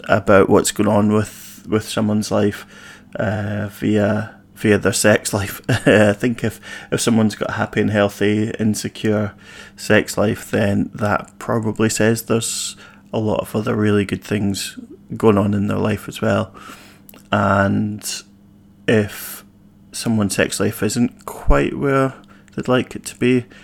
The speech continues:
it quite often links in with other areas of life, um,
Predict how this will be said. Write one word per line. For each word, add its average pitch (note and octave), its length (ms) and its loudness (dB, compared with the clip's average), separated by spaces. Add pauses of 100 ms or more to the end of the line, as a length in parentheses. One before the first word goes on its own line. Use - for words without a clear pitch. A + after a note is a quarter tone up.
(1000)
it A2+ 140 -2
quite - 200 4
often G#2 360 0
links G#2 320 0
in G#2+ 100 -2
with G#2 180 -6
other F#2 380 0
areas G2 400 0
of - 140 -6
life, G2 420 -2 (200)
um, G2 720 -4